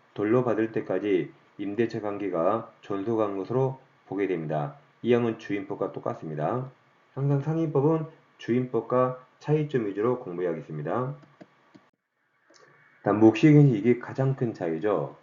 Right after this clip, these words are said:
자, 이 상임법은 임차인 규정 없습니다. 이거 제가 계속 반-, 강조했는데 삼십오 회 때 시험에 나왔습니다. 자, 일단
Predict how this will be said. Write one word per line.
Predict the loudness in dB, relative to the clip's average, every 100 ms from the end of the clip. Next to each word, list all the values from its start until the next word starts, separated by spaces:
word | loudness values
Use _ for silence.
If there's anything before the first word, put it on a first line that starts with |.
| _ _ _
자, | 2 4 2 -2
이 | 0 0
상임법은 | 0 0 2 4 4 4 2 -4 -8
임차인 | -2 -2 0 2 4
규정 | 4 2 0
없습니다. | -4 -6 -2 -2 -2 -8 -18 _ _ -4
이거 | -2
제가 | 2 2 4
계속 | 4 4
반-, | 2 -2 -4 -10 _
강조했는데 | -6 0 2 2 0 -2 0 0 -4 -14 _ _
삼십오 | -2 2 4 4 4 4
회 | 2
때 | 2 2 2
시험에 | -2 -4
나왔습니다. | -4 -6 -6 -8 -4 -2 -2 -6 -14 _ _ _ -12
자, | -4
일단 | -2 0 2 2 0